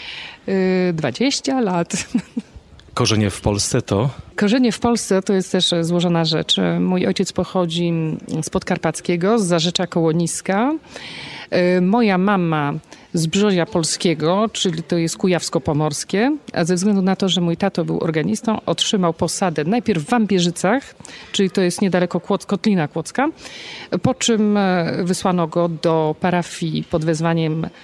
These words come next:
Speaker 1: e, w niebo wzięcia Najświętszej Marii Panny w Otmęcie,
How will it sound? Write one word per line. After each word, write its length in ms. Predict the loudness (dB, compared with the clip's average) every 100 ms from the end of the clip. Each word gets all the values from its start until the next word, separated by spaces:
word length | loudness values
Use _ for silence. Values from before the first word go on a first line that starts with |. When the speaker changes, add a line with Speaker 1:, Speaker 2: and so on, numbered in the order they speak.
| -20 -20 -20 -8
Speaker 1:
e, 220 | -2 0
w 140 | 2 2
niebo 520 | 4 2 2 0 0
wzięcia 440 | 0 0 0 0
Najświętszej 440 | -2 -2 -4 0 0
Marii 240 | 2 0
Panny 480 | -2 -2 0 -2 -4
w 80 | -6
Otmęcie, 800 | -6 -2 -2 0 -2 -2 -4